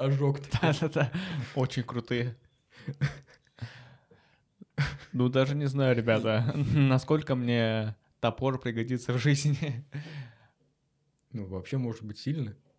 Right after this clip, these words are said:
Speaker 1: если ты будешь
Speaker 2: Если
Speaker 1: рубить дрова.
Speaker 2: <laughs> Если я хочу заработать на бабках, так сказать. <laughs>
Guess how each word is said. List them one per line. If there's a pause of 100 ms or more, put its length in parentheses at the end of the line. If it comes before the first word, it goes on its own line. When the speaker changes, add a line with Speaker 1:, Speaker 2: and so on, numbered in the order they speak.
(440)
Speaker 1:
если
ты
будешь
Speaker 2:
Если
Speaker 1:
рубить
дрова. (580)
Speaker 2:
<laughs>
Если
я
хочу
заработать
на
бабках,
так
сказать. (1120)
<laughs>